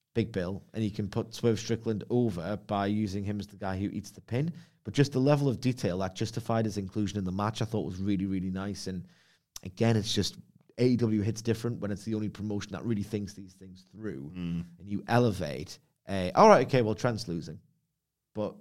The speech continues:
Speaker 1: is he? Because they've had a match with Orange and Trent before,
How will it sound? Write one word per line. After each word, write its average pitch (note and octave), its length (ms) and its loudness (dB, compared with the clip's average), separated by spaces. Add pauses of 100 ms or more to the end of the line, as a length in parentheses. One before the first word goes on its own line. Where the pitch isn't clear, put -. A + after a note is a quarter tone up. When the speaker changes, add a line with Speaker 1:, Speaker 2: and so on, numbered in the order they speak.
(140)
Speaker 1:
is C#3+ 160 4
he? G3 180 -2 (100)
Because A2+ 580 -2 (280)
they've G#2+ 160 -4
had B2+ 160 0
a F3+ 60 2
match A2+ 460 -2 (260)
with F#2+ 460 -8 (800)
Orange G2 500 0
and F#2 420 -4
Trent F#2 440 -4
before, F#2 520 -8